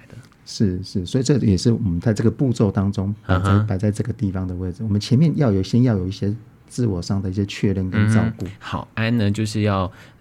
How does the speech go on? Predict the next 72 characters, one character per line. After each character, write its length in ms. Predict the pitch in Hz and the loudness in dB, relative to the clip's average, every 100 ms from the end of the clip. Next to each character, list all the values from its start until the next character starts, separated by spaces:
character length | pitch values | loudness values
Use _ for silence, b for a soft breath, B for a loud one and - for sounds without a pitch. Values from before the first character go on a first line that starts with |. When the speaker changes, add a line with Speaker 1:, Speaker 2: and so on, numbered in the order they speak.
| - | -10
Speaker 1:
呃， 480 | 101 85 85 85 85 | -4 -2 -2 -2 -2
确 200 | - 117 | -4 -2
认 160 | 101 98 | -2 -2
自 140 | 104 | -2
己 80 | 78 | -2
的 140 | 73 | -4
安 160 | - 87 | -6 -6
全。 200 | 65 - | -4 -6
Speaker 2:
全 260 | 67 98 90 | -2 -2 0
安 80 | 117 | 0
心。 80 | 104 | 2
Speaker 1:
那 80 | 98 | 4
第 160 | 104 | 4
二 60 | 101 | 4
个， 160 | 87 - | 2 -2
Speaker 2:
嗯。 60 | 82 | -2
Speaker 1:
静 260 | - 113 | 0 0
呢， 160 | 92 85 | 0 -2
就 120 | 98 | -2
是， 220 | 101 98 - - | -4 -6 -8 -12
呃， 280 | 90 78 73 | -10 -8 -8
找 160 | - 76 | -8 -4
到 160 | 98 | -2
一 40 | 95 | -2
些 140 | 117 | 0
可 60 | 107 | 2
以 60 | 95 | 2
让 160 | 104 107 | 2 2
自 120 | 107 | 2
己 60 | |
Speaker 2:
一 20 | 151 | 2
个 40 | |
身 80 | 120 | 2
心 60 | 113 | 2
安 60 | |
静 220 | 117 117 107 | 2 2 2
稳 160 | 92 | -2
定 240 | 92 113 98 | -2 0 0
的 80 | 92 | 0
状 100 | 101 | 0
态。 60 | |
Speaker 1:
安 40 | 95 | 0
静 180 | 104 | 0
稳 120 | 82 73 | 0 -2
定 140 | 85 | -2
的 80 | 78 | -2
状 260 | 101 82 | -2 -2
况。 260 | 80 80 95 110 120 | -2 -2 -2 -4 -6
Speaker 2:
嗯。 100 | 110 - | -6 -2
Speaker 1:
那 140 | 110 | 2
能 320 | 104 90 95 | 2 2 2
呢， 180 | 101 101 | 0 0
就 160 | 101 104 | -2 -4
是 340 | - 104 95 B B | -2 -2 -4 B B
我 100 | 85 | -6
们 220 | 85 85 - | -4 -4 -4
多 220 | - 139 139 | 0 0 2
做 240 | 139 117 | -2 -4
一 100 | - 127 - | -6 -8 -4
点， 280 | 87 73 82 - - | -4 -4 -8 -16 -14
然 120 | 78 | -8
后 160 | 76 95 | -6 -4
多 180 | 110 104 | 0 0
肯 260 | - - - | 0 -6 -4
定 140 | 90 | -4
自 160 | 82 - | -4 -4
己 160 | - | -4
一 40 | 80 | -2
点。 200 | 104 104 | -2 -2
Speaker 2:
对， 80 | |
肯 20 | |
定 80 | 117 | -6